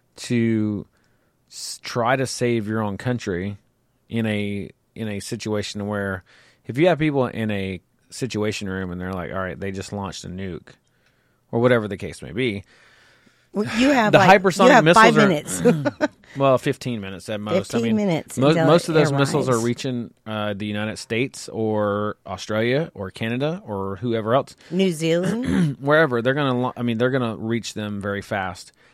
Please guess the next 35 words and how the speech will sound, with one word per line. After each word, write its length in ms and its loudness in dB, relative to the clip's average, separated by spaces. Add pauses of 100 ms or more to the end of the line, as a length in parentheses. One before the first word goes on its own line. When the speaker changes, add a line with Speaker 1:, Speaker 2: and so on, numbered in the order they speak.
(160)
Speaker 1:
And 140 -2
the 80 0
thing 180 -2
about 220 2
the 60 -4
hypersonic 500 -2
missiles, 340 -6
and 80 -4
I 60 -2
know 140 -2
we're 80 -2
getting 220 -8
in 260 -8
a 40 -8
little, 380 -4 (140)
not, 240 -2
not 180 2
off 160 -4
topic, 320 -10
but 120 -8
we 100 -4
gotta 160 -2
talk 240 -6
about 140 -12
this. 200 -12 (920)
Hypersonic 480 2
missiles, 440 -4 (120)
<clears throat> 180 -20
their 640 2
ability 520 2
to 180 -6
be 140 -2
able 180 -2
to 160 -8
switch 580 -6